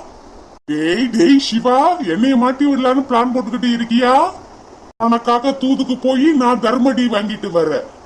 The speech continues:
நான் ஒண்ணும் போகல, ஒரு ஐடியா. கிட்டக்க வா சொல்றேன். அவ்வளவுதான். ஏய் அஜய்,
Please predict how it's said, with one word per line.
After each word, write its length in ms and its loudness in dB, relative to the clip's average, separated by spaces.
நான் 340 -2
ஒண்ணும் 300 -2
போகல, 340 -2
ஒரு 120 -2
ஐடியா. 320 2
கிட்டக்க 320 -4
வா 60 2
சொல்றேன். 380 -4
அவ்வளவுதான். 680 0
ஏய் 380 2
அஜய், 360 2